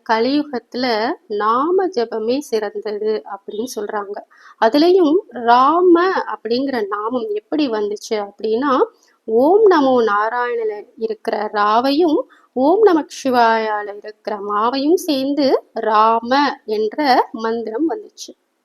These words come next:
சிவபெருமான் பார்வதி கிட்ட சொல்றார், "ராமநாமத்தை ஜெபிச்சாலே கடவுளின் ஆயிரம் நாமங்களை சொன்ன புண்ணியம் கிடைக்கும்" அப்படின்னு. "சஹஸ்ரநாம தத்துல்யம் ஸ்ரீ ராமநாம வரானனே"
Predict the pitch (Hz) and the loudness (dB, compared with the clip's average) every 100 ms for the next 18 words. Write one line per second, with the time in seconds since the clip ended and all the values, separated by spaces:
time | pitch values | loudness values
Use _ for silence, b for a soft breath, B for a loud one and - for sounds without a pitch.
0 | _ _ _ _ _ - - 320 415 440 | _ _ _ _ _ -8 0 2 4 4
1 | 427 415 339 233 285 320 247 233 254 277 | 4 4 4 4 2 0 2 4 2 -2
2 | 269 247 - 220 208 208 214 214 208 _ | -6 -10 -12 -10 -8 -6 -2 -4 -4 _
3 | _ 214 214 220 269 330 370 320 269 233 | _ -4 2 2 4 2 2 0 0 -4
4 | - 220 202 208 233 _ 277 254 254 330 | -6 -8 -4 -6 -6 _ -4 -2 2 2
5 | 302 440 b b - 240 254 285 294 240 | 0 -4 b b 0 2 2 0 0 -2
6 | - 214 233 285 339 403 415 392 254 214 | -4 0 4 6 6 6 6 4 0 2
7 | 214 269 370 403 370 302 247 233 - - | 2 2 2 2 4 2 -2 -4 -8 -2
8 | 233 233 294 285 294 440 - 247 254 247 | -2 0 0 2 0 -2 -4 -4 -2 -2
9 | 226 - 214 214 208 226 214 202 - 208 | -2 -4 -6 -6 -6 -4 -2 -4 -8 -8
10 | 202 - 208 208 220 _ _ _ _ _ | -8 -8 -8 -6 -8 _ _ _ _ _
11 | b b - 233 226 247 247 269 269 269 | b b -4 0 0 -2 -2 -2 2 2
12 | 269 339 311 226 - 254 254 262 330 466 | 2 0 -2 -4 -4 -6 -4 -2 -2 -2
13 | - 233 226 220 226 240 247 254 285 370 | -4 -4 -2 -2 -2 -2 0 0 0 0
14 | 233 214 214 214 208 226 220 | 0 0 -2 -4 -2 2 0